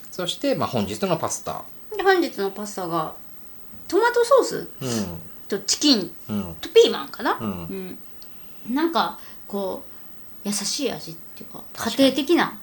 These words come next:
Speaker 1: 確かに。
Speaker 2: 味でしたね。
Speaker 1: うん。
Speaker 2: うん。ビストロ感がある。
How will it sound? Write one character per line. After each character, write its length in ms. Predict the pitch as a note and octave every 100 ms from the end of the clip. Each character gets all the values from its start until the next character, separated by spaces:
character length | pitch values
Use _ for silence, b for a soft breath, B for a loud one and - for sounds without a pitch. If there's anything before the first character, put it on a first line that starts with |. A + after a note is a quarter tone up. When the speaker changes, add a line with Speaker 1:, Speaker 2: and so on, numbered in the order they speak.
| -
Speaker 1:
確 220 | F#2 -
か 60 |
に。 60 | - -
Speaker 2:
味 220 | G3 F3 F3
で 60 |
し 100 | E3+
た 80 | -
ね。 100 | A3 C#3+ F2 F2 - -
Speaker 1:
う 40 | G3+
ん。 40 |
Speaker 2:
う 20 |
ん。 260 | G3+ F3 E3+ - - - - - - -
ビ 100 | G3+
ス 120 | G3+
ト 100 | G3+
ロ 160 | G3+ C4
感 420 | - - D#3 -
が 100 |
あ 20 |
る。 60 | D3